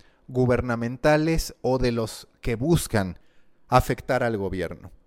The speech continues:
Ahí está esta lectura, ahí está el llamado a que los medios mexicanos se apuren en esta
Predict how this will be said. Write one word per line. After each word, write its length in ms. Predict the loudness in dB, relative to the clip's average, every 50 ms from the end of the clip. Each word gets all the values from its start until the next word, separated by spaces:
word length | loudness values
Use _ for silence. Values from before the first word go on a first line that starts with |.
| _ _ _ _ 0
Ahí 240 | 2 4 6 6
está 240 | 4 4 4 4 4
esta 240 | 4 4 2 -2 -4
lectura, 520 | -4 -6 -8 -8 -8 -8 -6 -6 -8 -10 -12 -18 -20 _ _
ahí 220 | -2 0 2 2 2
está 220 | 2 2 0 0
el 100 | 0 2
llamado 560 | 0 0 0 0 -2 -2 -2 -4 -4 -6 -8 _
a 120 | -12 -10
que 120 | -8 -6 -6
los 180 | -6 -6 -4
medios 360 | -4 -2 -2 -2 -2 -6 -6 -8
mexicanos 520 | -6 -6 -6 -4 -4 -6 -6 -6 -8 -8
se 120 | -4 -4
apuren 440 | -6 -4 -4 -8 -6 -4 -4 -4 -4
en 120 | -4 -4 -4
esta 500 | -4 -6 -4 -2 -2 -2 -2 -4 -8